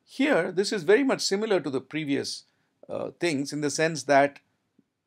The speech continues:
it's the same X and Y. Color is based on, uh, on the drive. So that is also similar to earlier one, except that the smooth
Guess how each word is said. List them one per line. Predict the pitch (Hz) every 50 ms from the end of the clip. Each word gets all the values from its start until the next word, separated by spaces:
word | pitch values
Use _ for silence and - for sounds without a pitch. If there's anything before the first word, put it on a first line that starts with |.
| _
it's | _ _ -
the | 143 135
same | - - 170 170 170 165 143 -
X | 143 143 143 - -
and | 151 147 139
Y. | 127 135 139 170 196 - _ _ _ _ _ _ _ _ _ _ _ _
Color | - 147 156 160 160 160
is | 165 151 131
based | 120 127 147 151 147 123 -
on, | 131 131 131 135 135 135 - _ _ _ _ _ _ _ _ _ _
uh, | - 117 117 113 113 107 - _ _ -
on | 123 139 143 147
the | 160
drive. | 143 123 127 117 107 117 151 - _ _ _ _ _ _ _
So | - - 120
that | 123 131 139 156
is | 156
also | 151 175 185 - 170 139
similar | - - 123 123 123 120 117
to | 107 - 107 98 95 - _ _ _ _ _ _ _
earlier | - 117 110 110 110
one, | 101 101 120 180 202 - _ _ _ _ _ _ _ _ _ _ _ _ _ _ _ _
except | - - - - - 294 277 202 160
that | 180 160 156 165 170 165 _ _ _
the | - 160
smooth | 143 - - - 196 240 269 233 - -